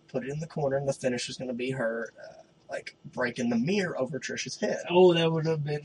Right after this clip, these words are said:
Speaker 1: It would have
Speaker 2: sick.
Speaker 1: been real good. Um, I guess apparently she said, too, Trish got in some trouble, like, a few weeks before that because Victoria gave her this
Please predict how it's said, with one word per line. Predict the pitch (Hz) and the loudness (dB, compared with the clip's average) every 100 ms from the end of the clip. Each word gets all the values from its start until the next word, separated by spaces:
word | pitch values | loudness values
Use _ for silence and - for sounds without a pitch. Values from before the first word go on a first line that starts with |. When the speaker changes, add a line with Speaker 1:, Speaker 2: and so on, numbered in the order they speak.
| - | -2
Speaker 1:
It | 135 | 0
would | 131 | 2
have | 135 | 2
Speaker 2:
sick. | 131 | 2
Speaker 1:
been | 120 | 0
real | 117 | -2
good. | 113 160 - - _ _ _ - | 0 2 2 0 _ _ _ 6
Um, | 143 123 | 6 6
I | 131 | 2
guess | 180 - | 4 2
apparently | 143 180 160 151 | 4 2 2 0
she | 147 | 0
said, | - 127 | 2 0
too, | - - | -2 -2
Trish | - 160 - | -2 -2 0
got | 127 | 2
in | 131 | 2
some | - 117 | 0 -2
trouble, | - 160 170 135 127 - | -2 2 2 2 -2 -4
like, | 127 120 | -6 -4
a | |
few | - 127 | -6 -4
weeks | 120 120 | -4 -8
before | - - 160 | -10 -6 -2
that | - - | 0 -2
because | 127 - 120 120 117 | -4 -4 0 0 -2
Victoria | - 123 - 131 123 | -4 -6 -4 -2 -2
gave | 117 120 - | -6 -8 -8
her | 113 | -10
this | 131 | -8